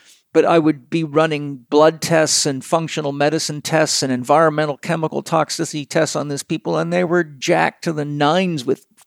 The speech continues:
every kind of environmental chemical you can imagine, mercury and all sorts of stuff.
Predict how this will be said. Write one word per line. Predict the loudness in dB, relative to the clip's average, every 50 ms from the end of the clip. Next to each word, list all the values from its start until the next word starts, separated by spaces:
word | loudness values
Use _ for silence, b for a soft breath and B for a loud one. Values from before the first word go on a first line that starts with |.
| _ _ _ 0
every | 0 0 0 -2 -6 -8 _ _ _ -8
kind | -4 -2 0 0 0
of | 0 0
environmental | -2 0 2 2 2 2 2 0 -2 -2 -4 -4 -4 -6 -6
chemical | -6 _ -6 -6 -4 -4 -4 -4 -2 -2 -2 -2 -2
you | -4 -6
can | -6 -6 -4 -4
imagine, | -2 0 2 2 2 2 0 -4 -6 -8 B B B B B B B B
mercury | 0 2 4 4 4 2 2 0 2 2
and | 4 4
all | 2 2
sorts | 2 2 2 2 2 0 -2
of | -4
stuff. | -2 2 4 4 4 2